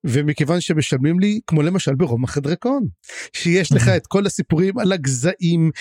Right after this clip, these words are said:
Speaker 1: ועל האלפים, ועל התפצלות של ממלכת האלפים, ואז יש לך באמת ספרים שמספרים לך איך זה קרה, על המלחמות, והיה את המלחמה של הומה, ואז יש לך את הספר על הומה,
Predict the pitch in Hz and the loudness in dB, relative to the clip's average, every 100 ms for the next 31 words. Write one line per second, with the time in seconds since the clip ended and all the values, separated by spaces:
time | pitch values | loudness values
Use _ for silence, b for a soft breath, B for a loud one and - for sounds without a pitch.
0 | B B 120 165 185 - 185 202 - 190 | B B -2 0 0 0 0 0 0 2
1 | 170 151 196 190 190 - 190 208 202 190 | 2 2 0 0 -4 -2 -2 0 -2 0
2 | 196 190 - 196 202 180 202 - 180 165 | 0 0 -2 -2 -2 -2 -4 0 0 -2
3 | B B 294 311 - 226 240 247 - 233 | B B -4 -2 -2 0 2 0 0 -2
4 | 233 - 160 147 175 175 156 127 117 131 | 0 -2 -2 0 0 0 0 -4 -4 -2
5 | 165 156 202 185 143 131 139 - 175 254 | -2 -2 0 0 2 2 0 0 0 0
6 | - b b b - 123 123 156 170 147 | -2 b b b -4 -2 0 -2 0 -2
7 | 165 170 156 - 143 143 151 127 175 214 | 0 0 0 0 0 0 2 2 2 2
8 | 214 180 _ - 135 113 127 - - 262 | 0 -2 _ -2 -2 0 -4 -6 -4 -2
9 | 233 202 170 190 | 0 2 2 2